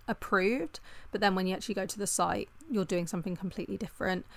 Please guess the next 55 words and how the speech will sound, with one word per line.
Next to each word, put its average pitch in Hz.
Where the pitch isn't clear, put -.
Anything 269
like 220
that 190
where 202
you're 185
trying 196
to 196
stretch -
the 196
rules 180
and 185
go 190
around 185
Google's 190
policies 180
is 175
an 220
absolute 220
no-no. 190
It's 185
just 254
not 190
worth 190
risking 196
it. 196
You 196
get -
your 208
account 196
suspended, 196
it's -
gonna 196
be 185
very 185
difficult -
for -
you 185
to -
get -
it -
up -
and 196
running 180
again. 185
So 190
absolutely 214
try 190
the 247
best -
you -
can 208
to -
follow 190
Google's 185
policies, 214